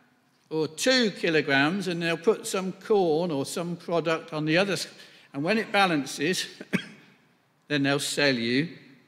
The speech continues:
two kilograms. So what they were actually doing, these merchants who were getting rich, they were putting a two kilogram weight on this side, but they'd fixed the scales, so they only had to put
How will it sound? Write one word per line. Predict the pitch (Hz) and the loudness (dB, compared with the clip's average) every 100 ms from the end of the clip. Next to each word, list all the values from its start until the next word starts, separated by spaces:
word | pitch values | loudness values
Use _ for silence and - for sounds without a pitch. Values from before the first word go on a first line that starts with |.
| _ | _
two | - 156 147 | 2 4 4
kilograms. | 139 214 196 160 110 101 | 2 0 0 0 -4 -4
So | - 170 - - - | 0 0 0 -10 2
what | 254 180 | 2 4
they | 247 262 | 4 4
were | 196 | 4
actually | 220 175 202 175 | 2 0 -2 2
doing, | 208 156 143 | 4 4 4
these | 156 156 156 | 0 0 -2
merchants | 170 196 - - 131 - | 0 0 -2 -4 -6 -4
who | 156 | -2
were | 139 | 0
getting | 147 131 127 | 0 -2 -4
rich, | 151 117 - - - - _ | -2 -2 -4 -12 -14 -20 _
they | 165 | 2
were | 170 | 2
putting | 170 233 220 180 | 2 2 2 0
a | |
two | - 233 247 277 | 0 2 4 2
kilogram | - 233 202 175 165 143 143 | 2 2 2 2 2 2 0
weight | 156 175 143 | 2 2 2
on | 156 147 | -2 -2
this | 165 - | -2 -2
side, | - 107 101 127 170 - - - - | -4 -4 -4 -4 -6 -8 -20 -20 -12
but | - 151 | -6 0
they'd | 160 156 | 2 0
fixed | - - 202 208 - - | -2 2 2 0 -8 -6
the | |
scales, | 143 - 180 190 104 87 101 | -8 -6 -4 -2 -2 -6 -14
so | - 135 135 | -10 -4 -4
they | 139 151 | -2 -2
only | 180 175 | -2 -2
had | 170 165 | -4 -4
to | 160 | -8
put | - 147 | -4 -4